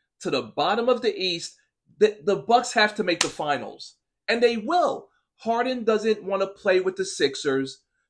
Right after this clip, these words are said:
The Sixers can't move him. The Celtics gave garbage ass Jaylen Brown the highest contract in N B A history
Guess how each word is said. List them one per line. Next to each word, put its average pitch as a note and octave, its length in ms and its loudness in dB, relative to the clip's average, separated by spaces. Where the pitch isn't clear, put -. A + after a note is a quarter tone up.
The D#3 80 0
Sixers G#3+ 560 0
can't A3+ 400 -6
move D3+ 340 -2
him. C3 360 -6
The F#3 200 6
Celtics B3 640 0
gave E3+ 320 2
garbage A3 640 0
ass E3+ 600 -2
Jaylen G3 500 2
Brown D3 580 -4
the E3 120 2
highest G#3 520 0
contract G3+ 680 -4
in C#3+ 180 -6
N A#3 220 -2
B G3 240 0
A C3+ 320 0
history D3 840 -2